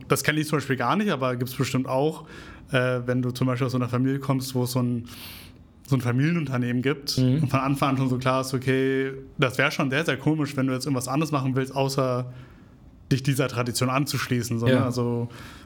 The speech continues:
Speaker 1: später
Speaker 2: Ge-
Speaker 1: sollst du doch mal die Firma übernehmen, so nach dem Motto,
Speaker 2: Ja,
Speaker 1: sowas, ne? Also
Speaker 2: da
Speaker 1: das
Speaker 2: wirst du, ja, klar, wirst du rangezogen dafür. Weil's auch früher, also es war, glaub ich, auch ganz lange,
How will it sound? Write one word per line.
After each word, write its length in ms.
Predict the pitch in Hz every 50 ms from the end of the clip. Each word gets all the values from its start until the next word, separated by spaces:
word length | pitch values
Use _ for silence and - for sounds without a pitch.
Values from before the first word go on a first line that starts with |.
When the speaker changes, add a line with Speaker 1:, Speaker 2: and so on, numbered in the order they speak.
| - - -
Speaker 1:
später 280 | - - 156 147 156
Speaker 2:
Ge- 100 | 151 143
Speaker 1:
sollst 160 | 147 135 - -
du 60 | 180
doch 180 | 180 175 147 139
mal 120 | 135 131
die 100 | 123 123
Firma 300 | 127 - 175 190 170 139
übernehmen, 320 | 123 120 120 120 120 120 117
so 80 | 120
nach 140 | 120 120 117
dem 140 | - 123 117
Motto, 120 | 113 117 135
Speaker 2:
Ja, 120 | 135 135
Speaker 1:
sowas, 220 | 135 135 127 123 131
ne? 100 | 147 170
Also 180 | 156 127 123
Speaker 2:
da 60 | 127 127
Speaker 1:
das 80 | 127
Speaker 2:
wirst 200 | 131 127 - -
du, 60 | 127
ja, 240 | 127 131 139 135 131
klar, 280 | 131 - 147 135 120 117
wirst 180 | 120 113 -
du 60 | 127 120
rangezogen 560 | 123 123 131 123 120 - - 123 120 120 120
dafür. 420 | 117 113 - - 123 117 113 127 139
Weil's 260 | 131 131 143 147 -
auch 120 | 165 135 -
früher, 300 | - 160 151 135 123 -
also 200 | 117 113 113 110
es 60 | -
war, 100 | 123 123
glaub 160 | 123 117 113
ich, 100 | 117 113
auch 140 | 117 113 -
ganz 260 | - 117 113 113 -
lange, 340 | 117 117 120 127 127 131 123